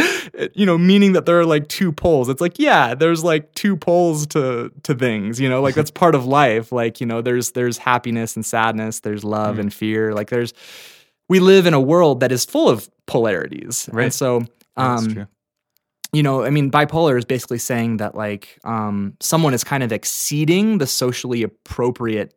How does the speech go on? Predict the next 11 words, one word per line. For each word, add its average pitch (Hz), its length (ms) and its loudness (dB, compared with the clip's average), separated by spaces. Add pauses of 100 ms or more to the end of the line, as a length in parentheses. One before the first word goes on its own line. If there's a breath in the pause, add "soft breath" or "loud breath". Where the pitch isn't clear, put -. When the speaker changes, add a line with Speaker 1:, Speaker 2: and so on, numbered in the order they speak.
(120)
Speaker 1:
limits 117 460 -4
of 95 340 -10
both 139 220 0
of 120 80 -10
those 73 200 -10
poles, - 440 -12 (500 soft breath)
Speaker 2:
Mm. 104 40 -10
Speaker 1:
um, 92 440 -8
you 107 80 -6
know, 98 180 -4
the 95 220 -8